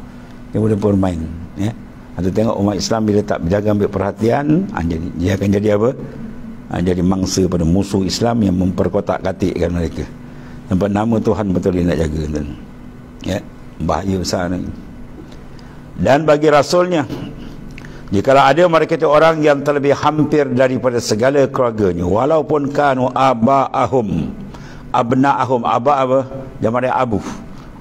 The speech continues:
Abu makna bapa. Ya, abna maknanya anak. Walaupun terdekat, kontak antara dia ialah bapa dan anak. Itu kontak paling dekat. Walaupun,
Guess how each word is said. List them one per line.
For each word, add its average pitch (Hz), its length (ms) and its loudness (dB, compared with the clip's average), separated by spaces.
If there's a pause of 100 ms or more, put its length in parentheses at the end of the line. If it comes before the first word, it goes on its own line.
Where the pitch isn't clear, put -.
(120)
Abu 117 180 -2
makna 135 220 2
bapa. 110 400 0 (880)
Ya, 127 300 0 (400)
abna 123 640 2 (400)
maknanya 113 540 2
anak. 120 320 -4 (320)
Walaupun 147 400 0
terdekat, 160 340 0 (640)
kontak 123 400 0
antara 131 400 2
dia 151 180 4
ialah 139 300 2 (320)
bapa 110 480 2
dan 120 240 0
anak. 95 260 -2
Itu 110 80 0
kontak 120 300 2
paling 104 160 0
dekat. 90 220 -2 (180)
Walaupun, 123 1040 2